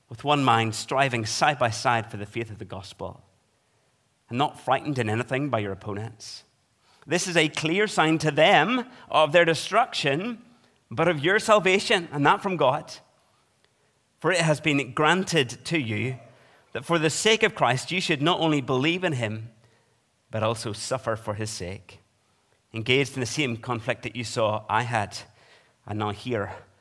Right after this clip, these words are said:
I still have." So, if there's any encouragement in Christ,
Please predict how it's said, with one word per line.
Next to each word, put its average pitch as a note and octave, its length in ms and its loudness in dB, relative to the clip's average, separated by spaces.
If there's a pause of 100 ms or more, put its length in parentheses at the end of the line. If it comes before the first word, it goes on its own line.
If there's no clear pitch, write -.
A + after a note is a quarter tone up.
(920)
I - 80 -14
still G#2 300 -4
have." G2 440 -4 (1080)
So, C3 280 0 (840)
if A3+ 260 2
there's D#3+ 300 2 (120)
any F3+ 300 4
encouragement C3+ 600 -2
in G#2+ 60 -8
Christ, G2 460 -8